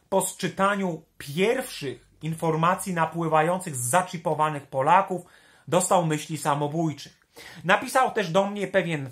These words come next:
pan, mianowicie Hannibal Lecter. Zapytał się, czy zjedzenie mięsa z człowieka zaszczepionego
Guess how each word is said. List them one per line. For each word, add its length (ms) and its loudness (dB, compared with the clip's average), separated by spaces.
pan, 340 4
mianowicie 760 0
Hannibal 600 2
Lecter. 540 -4
Zapytał 560 2
się, 240 -6
czy 360 -2
zjedzenie 880 0
mięsa 520 0
z 180 -8
człowieka 720 0
zaszczepionego 1120 2